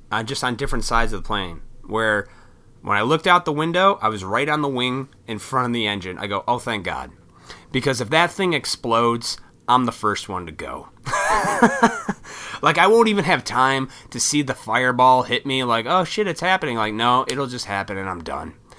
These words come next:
So I was like, "Oh, thank God." Same thing with, with the return trip. I'm looking out. I'm on the wing. The engine's right there. I go, "Okay, good. If this thing blows up, I'm the first to go." <laughs> I know that's like, oh,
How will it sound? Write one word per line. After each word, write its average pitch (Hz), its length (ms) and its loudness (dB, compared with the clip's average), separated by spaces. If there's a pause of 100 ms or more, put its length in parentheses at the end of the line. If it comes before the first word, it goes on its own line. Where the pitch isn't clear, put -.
(240)
So - 120 -2
I - 20 4
was 139 80 0
like, 135 180 -2
"Oh, 135 120 4
thank 107 240 -2
God." 90 240 -2
Same 170 280 -2
thing 160 180 -2
with, 135 300 -6
with 131 160 -2
the 117 80 0
return 98 420 -4
trip. 85 320 -6 (560)
I'm 113 160 -2
looking 131 260 2
out. 131 200 4
I'm 110 120 2
on 131 160 6
the 113 80 0
wing. 117 280 0
The 104 100 -2
engine's 110 380 -4
right 107 180 0
there. 101 140 0
I 101 80 0
go, 90 240 -4
"Okay, 87 260 -4
good. 73 320 -12 (1040)
If 90 120 -8
this 104 200 -4
thing 101 180 -8
blows 92 380 -6
up, 82 240 -4 (920)
I'm 95 120 -2
the - 80 -8
first - 340 -6
to - 60 -12
go." - 360 -10
<laughs> - 40 -4 (2000)
I 220 100 6
know 269 180 6
that's 214 180 4
like, 131 160 2
oh, 101 180 -2